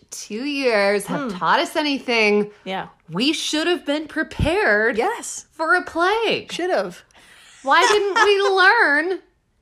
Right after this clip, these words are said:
Speaker 1: anything from
Speaker 2: The movies.
Speaker 1: the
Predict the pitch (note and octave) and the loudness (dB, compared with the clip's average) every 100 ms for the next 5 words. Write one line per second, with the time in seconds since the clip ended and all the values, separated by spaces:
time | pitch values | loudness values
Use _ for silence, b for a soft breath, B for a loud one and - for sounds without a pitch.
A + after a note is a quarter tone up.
0 | _ _ - F#4+ B4+ C5 A#4 A4 B3+ B3 | _ _ 0 2 4 2 0 0 0 2
1 | B3+ D#4 D#4 _ _ _ D#4 D4 - D#4+ | 0 -4 -8 _ _ _ -2 0 0 -2
2 | G4 G4+ b b b b b - E4 G#4 | -6 -8 b b b b b -6 0 0
3 | C4 C3 - B3 | 0 -6 -6 -4